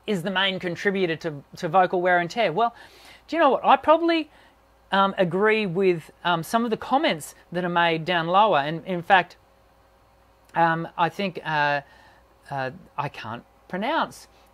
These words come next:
um, this, the first name here, but I think all of the above, really. And that's probably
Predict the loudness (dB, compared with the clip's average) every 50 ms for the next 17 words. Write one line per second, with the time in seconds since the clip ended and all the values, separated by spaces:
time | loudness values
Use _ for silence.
0 | _ -8 -4 -2 -2 -2 -4 -6 -8 -10 -8 -6 -6 -6 -8 -8 -8 -8 -6 -4
1 | -2 0 2 0 0 -2 -6 -8 -4 -2 -2 -2 -2 -2 -4 -4 -4 -2 -2 0
2 | 2 4 4 4 4 2 -8 -20 -20 -8 -4 -4 -2 -2 -2 -2 -2 -2 0 2
3 | 4 6 6 4 4 0 -2 0 0 0 0 2 4 4 6 6 4 4 0 -4
4 | -18 _ _ _ -12 -4 -2 0 0 2 0 0 -2 -4 -6 -6 -4 0 4 4
5 | 4 4 2 -2 -14 -8 0 2 4 4 4 2 0 -4 -8 -10 -10 -12